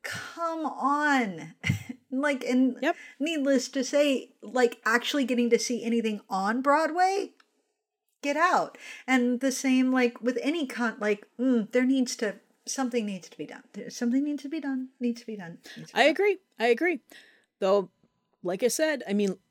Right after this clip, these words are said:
Speaker 2: most of the concerts have been, well, a lot of the concerts and shows I've been going to, I haven't planned ahead for. So a couple days out, I'll see if there's something left. And a lot of times,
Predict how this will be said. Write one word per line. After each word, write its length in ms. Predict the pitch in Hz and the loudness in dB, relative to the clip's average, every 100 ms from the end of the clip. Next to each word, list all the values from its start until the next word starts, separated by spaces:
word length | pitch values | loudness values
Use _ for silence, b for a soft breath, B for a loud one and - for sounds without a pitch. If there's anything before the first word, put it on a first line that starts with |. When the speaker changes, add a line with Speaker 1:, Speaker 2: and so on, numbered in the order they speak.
| - | -2
Speaker 2:
most 500 | 196 196 196 254 - | 2 4 4 2 0
of 120 | 311 | 2
the 100 | 247 | 2
concerts 560 | - - 151 170 233 - | 0 -6 -4 -4 -4 0
have 220 | 214 190 | -2 -2
been, 160 | - - _ _ _ _ | -14 -18 _ _ _ _
well, 240 | 165 151 - | 0 0 0
a 80 | 151 | -2
lot 200 | 208 226 | 4 4
of 40 | |
the 60 | 202 | 2
concerts 480 | 190 175 165 165 - | 0 -4 -2 -2 -2
and 120 | 151 | -4
shows 240 | 175 170 | -2 0
I've 120 | 170 156 | 0 -2
been 100 | 151 | -2
going 240 | 143 165 | -4 -4
to, 240 | 220 220 - | 0 0 0
I 360 | 170 165 160 - | 2 2 0 -2
haven't 340 | 180 160 - | -2 -2 -8
planned 280 | - 165 160 | -6 -4 -2
ahead 300 | 143 131 180 | -2 -4 -2
for. 300 | 220 269 320 B B B B | 0 0 -4 B B B B
So 160 | - 190 | -2 0
a 60 | |
couple 240 | 170 190 175 | 0 -2 -2
days 260 | 180 170 | 0 0
out, 300 | 175 220 294 _ _ - | 2 0 -2 _ _ -10
I'll 100 | 156 | -6
see 160 | - | -2
if 100 | 185 | -2
there's 160 | - 170 | 0 -2
something 360 | 185 170 170 185 | -2 -4 -4 -4
left. 200 | 208 160 | -2 -2
And 140 | 175 | -2
a 20 | |
lot 180 | 196 285 | 2 2
of 40 | |
times, 340 | - 196 170 | 2 0 0